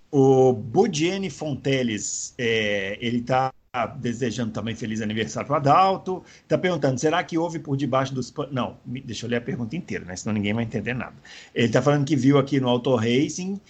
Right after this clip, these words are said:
há alguns dias que a Mercedes deixou o grupo das equipes que estavam reclamando contra a Ferrari. É, tá perguntando, será que houve por baixo dos panos algum, a-, algum tipo de acordo entre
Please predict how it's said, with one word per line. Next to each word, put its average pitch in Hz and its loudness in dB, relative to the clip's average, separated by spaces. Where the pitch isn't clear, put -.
há 127 0
alguns 123 4
dias 135 -2
que - -6
a - 0
Mercedes 143 -2
deixou 175 2
o 147 0
grupo 139 0
das 123 2
equipes 131 -4
que - -10
estavam 127 -2
reclamando 135 0
contra 139 -2
a - -12
Ferrari. 101 -2
É, 98 -2
tá 110 -6
perguntando, 123 0
será 127 2
que 139 -2
houve 139 2
por 131 0
baixo 139 2
dos 139 -2
panos 143 -2
algum, 139 0
a-, - -8
algum 143 -2
tipo 208 -6
de 175 2
acordo 175 -2
entre 156 -4